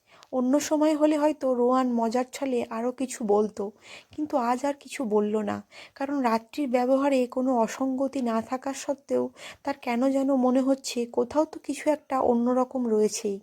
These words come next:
রাত্রি প্রথম কথা শুরু করলো, খুব সহজ আর স্বাভাবিকভাবে সে বলল,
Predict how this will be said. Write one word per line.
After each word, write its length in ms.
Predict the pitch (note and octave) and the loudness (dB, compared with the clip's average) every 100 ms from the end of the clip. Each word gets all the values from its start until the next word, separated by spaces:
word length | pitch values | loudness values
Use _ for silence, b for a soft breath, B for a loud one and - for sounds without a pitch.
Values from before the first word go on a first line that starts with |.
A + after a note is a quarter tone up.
| _ B B B B | _ B B B B
রাত্রি 640 | - A#3 A#3 - D4+ C4+ | -2 -2 -4 -4 0 0
প্রথম 380 | C4 A#3+ A#3+ B3+ | 2 0 0 -2
কথা 280 | B3 A3+ A3+ | 0 0 0
শুরু 260 | A3 G#3+ G#3 | -2 -4 -2
করলো, 440 | G3 G3+ G3 G#3 _ B B - | -2 -4 -4 -6 _ B B -4
খুব 160 | D#4 | -2
সহজ 500 | - - B3 C4+ C#4+ | -2 -4 0 2 0
আর 100 | C#4 | -4
স্বাভাবিকভাবে 800 | C4 - A3+ A#3+ C4 C4 C4 C4 | -4 -2 0 2 0 -2 -2 0
সে 200 | B3+ - | -2 -2
বলল, 440 | A3+ A3+ A3+ A3 | 2 2 2 0